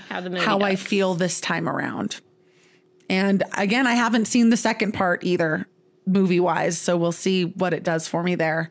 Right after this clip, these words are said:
Speaker 1: Yeah.
Speaker 2: But I think we're just gonna hold off on fan faux pas.
Speaker 1: Well,
Speaker 2: Right? Until
Speaker 1: no,
Speaker 2: part
Speaker 1: I think
Speaker 2: two?
Speaker 1: we can, 'cause, I mean, the one that we have split it between part one and part two.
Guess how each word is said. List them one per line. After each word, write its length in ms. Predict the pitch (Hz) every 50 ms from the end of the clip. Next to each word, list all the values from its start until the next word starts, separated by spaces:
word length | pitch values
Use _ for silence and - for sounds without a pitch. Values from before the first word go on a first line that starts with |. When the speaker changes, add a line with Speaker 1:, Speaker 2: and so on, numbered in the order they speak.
| - -
Speaker 1:
Yeah. 320 | 208 208 214 208 208 202 - - _ -
Speaker 2:
But 280 | - - - 117 - - _ _ _ _ - - -
I 80 | 208 226
think 240 | - 277 294 277
we're 100 | 320 339 311
just 180 | 370 - -
gonna 200 | - 381 330 294
hold 240 | 240 233 226 220 208
off 540 | 180 165 190 185 175 - - - - - - _ _ -
on 520 | 180 180 180 175 175 175 170 170 170 170
fan 300 | 165 - 185 170 170 180
faux 160 | - 202 190 196
pas. 520 | 226 214 226 233 240 247 233 - - - - _ _ _ _ _ _ _ _ _ _ _ _ _ _ _ _ -
Speaker 1:
Well, 300 | 285 330 349 349 359 349
Speaker 2:
Right? 280 | 202 202 202 - - - -
Until 440 | 180 180 - 349 392 403 381 392
Speaker 1:
no, 120 | 403 403 392
Speaker 2:
part 200 | 392 381 359 -
Speaker 1:
I 20 | - 453
think 180 | 453 381 381 196
Speaker 2:
two? 80 | 190
Speaker 1:
we 60 | 226 240
can, 320 | 359 330 311 302 277 294
'cause, 240 | - - 339 302 294
I 80 | 320 302
mean, 240 | 294 294 285 285 269
the 140 | 269 262
one 260 | 247 233 247 269 294 311
that 80 | 269 214
we 100 | 214 214
have 340 | 233 220 214 202 175 175
split 340 | - - - - 185 226 226
it 140 | 196 - -
between 340 | 180 160 - 226 233 240 208
part 180 | 196 180 -
one 200 | - 185 175 165
and 180 | 170 170 165 175
part 180 | - - - -
two. 240 | - 156 156 165